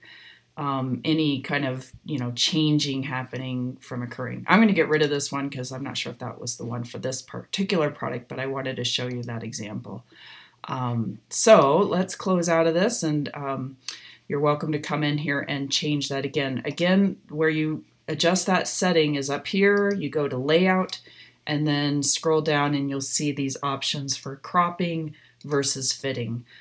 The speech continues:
Um, fitting is better if you have multiple size documents. However, you'll see that it doesn't look quite as consistent,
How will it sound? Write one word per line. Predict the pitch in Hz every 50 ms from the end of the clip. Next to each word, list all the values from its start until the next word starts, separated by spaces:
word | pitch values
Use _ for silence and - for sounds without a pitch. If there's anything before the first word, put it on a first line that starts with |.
| - _ -
Um, | - - 139 -
fitting | - - - 190 190 190 190 190
is | 185 180 170
better | - 170 160 156 160 156 156 156 -
if | - 143 - 151
you | 151
have | 151 143 143 -
multiple | 147 147 143 - - 143 143 139
size | 135 - - 135 131 131 127 131 -
documents. | - - - 160 156 156 151 - 165 160 151 151 151 - - - - _
However, | - - 254 247 233 220 208 196 202 196 196 196 208 -
you'll | - 175 175 175
see | 175 - - 160 156 156
that | 151 147 147 139 - -
it | 156 160 156
doesn't | - 170 165 175 165 -
look | 151 160 156 -
quite | - - - - 202 214 214 202 196
as | 185 185 180
consistent, | - - 180 160 151 - - - 160 156 - - - 143 135 135 135 123 -